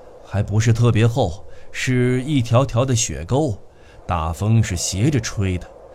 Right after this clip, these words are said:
和路基有一定的角度，其中中间那一段困难重重，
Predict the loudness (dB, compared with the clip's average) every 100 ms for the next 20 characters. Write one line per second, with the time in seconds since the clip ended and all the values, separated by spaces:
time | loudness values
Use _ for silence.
0 | -20 -4 0 4 4 4 2 2 0 -6
1 | -18 -8 -6 0 0 0 0 -2 -4 -6
2 | -6 -6 -10 -20 -20 -20 -20 -20 -20 -4
3 | 0 2 4 4 4 2 4 2 4 2
4 | 2 2 2 -4 -8 -2 0 2 0 0
5 | 2 2 2